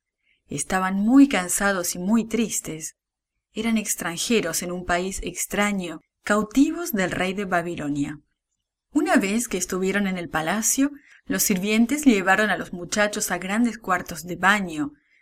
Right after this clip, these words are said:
Después de su baño, un sirviente le entregó a cada uno ropas finas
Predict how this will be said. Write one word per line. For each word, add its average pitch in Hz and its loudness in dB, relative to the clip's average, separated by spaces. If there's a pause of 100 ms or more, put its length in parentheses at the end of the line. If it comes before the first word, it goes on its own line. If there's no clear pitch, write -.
(160)
Después - -8
de 170 -6
su 208 0
baño, 226 6 (400)
un 247 6
sirviente 285 8
le 226 6
entregó 185 0
a 202 4
cada 233 2
uno 202 0
ropas - -4
finas 160 4